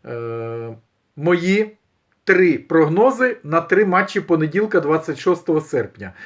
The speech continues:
Не забуваємо підписуватись, вподобайки, коментарі, пости. Це дуже важливо. Е, в ці нелегкі часи для нашої країни, нашого народу я бажаю всім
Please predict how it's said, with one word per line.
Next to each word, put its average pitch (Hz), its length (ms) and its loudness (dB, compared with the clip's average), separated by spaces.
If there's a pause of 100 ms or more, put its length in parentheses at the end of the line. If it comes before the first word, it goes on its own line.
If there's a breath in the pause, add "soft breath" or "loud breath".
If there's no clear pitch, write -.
(140 loud breath)
Не 185 140 0
забуваємо 196 640 4
підписуватись, 220 840 0
вподобайки, 190 720 4
коментарі, 156 540 2
пости. 135 600 -4 (200 soft breath)
Це 160 160 0
дуже 139 260 0
важливо. 170 640 2 (520 loud breath)
Е, 139 140 0
в 135 80 -4
ці 240 340 -2
нелегкі 196 560 2
часи 208 480 0 (180 loud breath)
для 156 160 2
нашої 175 340 2
країни, 170 440 2
нашого 165 340 4
народу 175 340 2
я 139 160 0
бажаю 143 600 0 (160 loud breath)
всім 208 420 -2